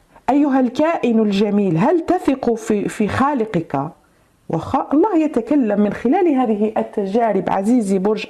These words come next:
الثور، ال-، الله يتكلم معك. هل ما زلت قوياً؟ هل تؤمن ب-، ب-، بحب الخالق؟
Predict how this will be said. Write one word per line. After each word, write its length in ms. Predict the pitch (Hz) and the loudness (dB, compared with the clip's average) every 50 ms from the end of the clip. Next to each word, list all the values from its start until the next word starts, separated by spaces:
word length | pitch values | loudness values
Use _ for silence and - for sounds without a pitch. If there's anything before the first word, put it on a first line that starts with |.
| - | -6
الثور، 440 | 170 160 - - - 202 220 254 269 262 - - - - - - - - - | -6 -6 -6 -4 -2 0 0 0 -2 -4 -8 -14 -14 -14 -14 -14 -14 -10 -4
ال-، 340 | 196 202 202 190 190 196 - | -2 0 0 2 0 0 0
الله 600 | 180 180 180 202 247 285 302 254 208 214 226 247 - - - - | 0 2 2 2 2 2 0 0 0 0 0 -2 -4 -6 -6 -4
يتكلم 800 | 214 214 214 - 202 196 - 294 311 285 247 214 190 185 175 165 | -2 -2 0 -2 -2 0 0 2 2 2 2 2 2 0 2 2
معك. 340 | 175 175 170 147 139 135 - - _ _ _ _ - | 0 0 0 -2 -4 -6 -6 -12 _ _ _ _ -2
هل 220 | - 339 359 294 | 0 2 4 4
ما 200 | 254 254 277 285 | 4 4 2 2
زلت 360 | 262 185 208 233 220 - - | 2 2 2 2 2 0 0
قوياً؟ 720 | 214 202 - - 185 175 180 196 190 175 165 165 165 170 180 | -2 -4 -2 -2 -2 0 2 2 2 2 2 2 0 0 0
هل 180 | 208 254 269 | 0 2 2
تؤمن 720 | - - - - - - 202 202 190 196 180 170 170 165 165 - - - - - | 0 0 -2 -4 -2 0 0 2 2 2 2 2 2 0 -2 -6 -12 -20 -10 -6
ب-، 280 | - 160 185 180 - 165 | -2 0 0 0 0 0
ب-، 340 | 165 180 180 170 165 - - | 2 2 2 2 2 0 0
بحب 460 | 170 170 - - - 247 190 - - | -2 -2 -2 -2 -4 -4 -4 -2 -2
الخالق؟ 640 | 190 175 165 - - 220 220 208 180 160 151 - | -2 -2 -2 -2 -2 -2 0 0 0 0 -2 -4